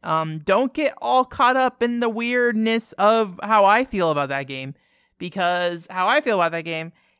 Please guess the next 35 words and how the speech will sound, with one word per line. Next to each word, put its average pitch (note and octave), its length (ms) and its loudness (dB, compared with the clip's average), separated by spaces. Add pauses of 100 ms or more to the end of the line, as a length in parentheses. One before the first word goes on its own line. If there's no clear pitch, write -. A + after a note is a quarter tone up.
is F3 500 -2
going F#3+ 320 0
to G3 200 -2
require F3+ 340 0
a F3 80 2
lot E3 140 4
of D#3+ 60 2
explanation. E3+ 760 2
<laughs> - 40 -18
So, - 500 -2 (1300)
anyways, G#3+ 800 2
uh, F#3 260 4
a - 40 -10
couple E4+ 220 2
of E4 100 4
small C4 240 0
personal B3+ 380 0
updates B3 400 0
here A#3 360 2
real A3+ 120 2
quick. A3+ 400 -2
Uh, F3+ 260 6
I B3 280 2
finished G#3 600 -2
Arc E3+ 220 2
Rise F#3+ 180 0
Fantasia. A#3+ 560 0
I F3+ 60 4
was B3+ 140 4
not D#4 240 4
really D#4 200 0
planning D#4 400 -2
on C4 180 2
doing F3+ 340 0
that. F#4+ 260 0